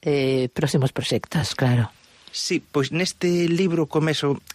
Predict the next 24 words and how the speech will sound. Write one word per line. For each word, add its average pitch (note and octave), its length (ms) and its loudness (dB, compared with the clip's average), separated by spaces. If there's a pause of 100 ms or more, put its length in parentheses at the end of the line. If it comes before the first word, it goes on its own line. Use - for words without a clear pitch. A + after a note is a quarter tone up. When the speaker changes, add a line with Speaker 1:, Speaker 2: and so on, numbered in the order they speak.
Speaker 2:
eh, B2+ 240 0
es C3+ 80 -4
unha B2+ 220 0
serie C#3+ 420 0
de, A2+ 400 -2
de A2+ 220 -4
obras C#3 400 -2
que B2 160 -4
van B2+ 80 0
ser B2+ 160 -2
tamén B2+ 240 0
así A#2 180 -2
moi D#3+ 240 0
breves, D#3+ 480 -2 (300)
explicando B2+ 560 -2
a A#2 80 0
historia C3+ 320 -2
da B2+ 100 0
literatura B2 540 0
galega C#3+ 340 0
nas B2 160 0
súas A2 160 0
diferentes G#2+ 540 0
etapas. - 420 -6